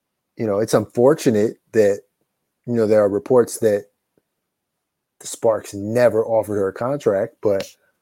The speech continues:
I can understand why if, you know, you're going to have this backcourt of Wheeler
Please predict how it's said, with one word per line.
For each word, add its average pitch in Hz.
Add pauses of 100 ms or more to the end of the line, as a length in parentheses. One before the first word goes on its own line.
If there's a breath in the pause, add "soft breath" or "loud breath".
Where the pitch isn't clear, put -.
(1080)
I 123
can 156
understand 123
why 104
if, 107 (1000)
you 104
know, 95
you're 98
going 113
to 110
have 104
this -
backcourt 113
of 90
Wheeler 110